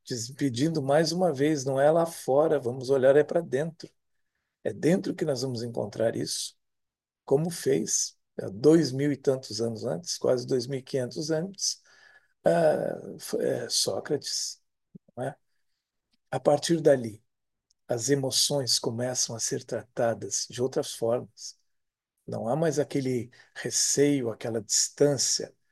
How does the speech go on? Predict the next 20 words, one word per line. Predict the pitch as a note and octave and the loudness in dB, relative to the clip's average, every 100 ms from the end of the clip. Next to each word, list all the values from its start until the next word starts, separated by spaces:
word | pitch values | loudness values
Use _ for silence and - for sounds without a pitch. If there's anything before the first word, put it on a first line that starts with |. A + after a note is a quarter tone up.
| _ _ _ | _ _ _
Há | - | -4
uma | C3 D3 | -2 0
proximidade | - G3 - A#3 A3+ C#3 D3+ D#3 - | 4 6 4 2 0 6 6 6 0
cada | B2+ A2+ | -4 -2
vez | B2 D3 | -2 -2
maior, | B2+ A2+ C#3 D#3 | -4 -2 0 0
surgem | - D3 C3+ C3 | 0 -2 -2 -2
muitas, | C3 G3 F#3+ - - - - - - - _ | 0 0 0 -4 -4 -6 -8 -20 -20 -20 _
ah, | B2+ A#2+ A#2 A#2 _ - | -2 -2 -4 -8 _ -6
psicologias | - - - A#2+ A2 - D#3 E3+ C3+ A2+ - | -4 -2 -2 -2 -2 -4 -2 -2 -2 -4 -8
e | - | -10
ps-, | - - - A#2 | -4 -2 -2 -2
e | B2 A#2 A2+ | -4 -4 -4
psicologismos | - - - C#3 A#2 A#2 D#3 F3 B2 A#2 - | -4 -4 0 0 0 -2 0 0 -2 -8 -4
tentando | B2+ B2 D#3 C#3 B2 - - - _ | -4 0 0 0 -6 -12 -20 -20 _
entender | C3 B2 B2 A2 C#3 | -6 0 0 4 2
também | - A#2 B2 B2 | 2 -4 -4 -2
de | A2+ | -4
outra | A2+ - | -6 -14
forma, | - - D#3 E3+ D3 | -10 0 2 2 0